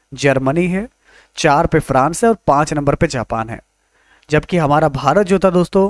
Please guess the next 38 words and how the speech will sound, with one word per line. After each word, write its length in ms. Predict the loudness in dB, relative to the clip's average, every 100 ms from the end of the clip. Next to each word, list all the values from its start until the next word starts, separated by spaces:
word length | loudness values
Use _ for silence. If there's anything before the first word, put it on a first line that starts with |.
| -2
अभी 180 | -2 0
दो 200 | 2 2
हज़ार 220 | 2 0
बीस 240 | 0 -4 -2
की 100 | 0
जो 80 |
रैंकिंग 360 | 2 2 -2 0
आई 140 | 2
है 60 | 2
वो 100 | 0
चालीस 460 | 0 0 0 -2 -4
है, 140 | -8 -12 _ _ _ _
दो 180 | -2 0
हज़ार 280 | 2 2 0 0
उन्नीस 400 | -4 -2 -2 -2
में 80 | -2
हमारा 360 | -2 0 0 0
भारत 380 | -2 -2 0 0 -4
इसमें 240 | -8 -8
छत्तीस 380 | -6 -6 -4 -4
नंबर 180 | -2 -2
पे 140 | -2 -4
था, 200 | -6 -10 _ _ _ -8
दो 200 | 0 2
हज़ार 260 | 2 0 0
अठारह 560 | -4 -4 0 2 4
में 120 | 2 0
भारत 320 | 0 0 -2
हमारा 260 | -2 -2
था 140 | -2 -2
दोस्तों 300 | -2 -2 -2
यहाँ 140 | -2
पर, 240 | 0 0 0 _ _ _ _
सभी 260 | -6 0 2
लोग 120 | 2
बिल्कुल 260 | 0 0 0
ध्यान 240 | 0 0
देंगे, 320 | -2 -2 -4